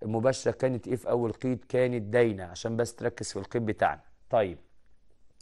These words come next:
بعد كده في أقساط أو تعويضات إعادة تأمين، آه، وارد، أقساط إعادة تأمين صادر، آسف، وأقساط إعادة تأمين صادر تلات قيود يومية.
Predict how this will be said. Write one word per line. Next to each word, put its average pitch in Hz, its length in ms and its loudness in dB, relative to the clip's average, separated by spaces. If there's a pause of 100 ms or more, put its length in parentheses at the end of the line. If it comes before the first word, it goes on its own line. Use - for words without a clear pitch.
(120)
بعد 139 260 2
كده 147 340 0 (520)
في 147 200 4
أقساط 143 540 2
أو 113 160 6
تعويضات 110 760 2
إعادة 117 300 4
تأمين، 104 640 -4 (420)
آه، 110 180 2
وارد، 156 500 4
أقساط - 400 -4
إعادة 113 220 0
تأمين 113 260 0
صادر، 123 500 2
آسف، 190 300 -2 (300)
وأقساط 156 460 6
إعادة 147 160 6
تأمين 139 260 0
صادر 131 380 0
تلات 135 420 2
قيود 127 240 0
يومية. 139 500 2